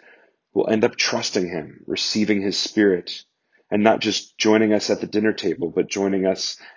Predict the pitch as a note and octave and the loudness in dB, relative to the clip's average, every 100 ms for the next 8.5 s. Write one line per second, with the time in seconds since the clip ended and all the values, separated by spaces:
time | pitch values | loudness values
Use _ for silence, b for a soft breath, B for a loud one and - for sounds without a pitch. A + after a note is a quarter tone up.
0 | B G2 - G#2+ - G#2+ G2+ G#2 G2 F2+ | B -4 -2 -8 -4 -2 2 2 2 -2
1 | - F2 - C2 E2+ - G2+ G#2 G2+ G2+ | -2 -2 -2 -8 -8 -4 0 4 6 4
2 | - - E2+ - - - _ _ _ _ | 0 -2 -2 -2 -10 -16 _ _ _ _
3 | - F2 D#2 F2+ F2+ - F#2 E2+ E2 - | -8 -6 0 2 0 -2 -4 -4 -8 -10
4 | E2+ D2 - - - _ _ _ _ _ | -8 -8 -8 -10 -12 _ _ _ _ _
5 | - E2+ D#2+ D#2 D2+ C#2 - - - - | -8 -6 -4 -6 -8 -10 -12 -10 -10 -6
6 | - A2+ G#2+ - G2+ F#2 D#2+ D2 - _ | 2 4 2 -2 0 0 -2 -8 -12 _
7 | b b b _ C#2 - - - G2 - | b b b _ -14 -10 -6 0 0 0
8 | - C2+ - A#1+ | -4 -4 -4 -14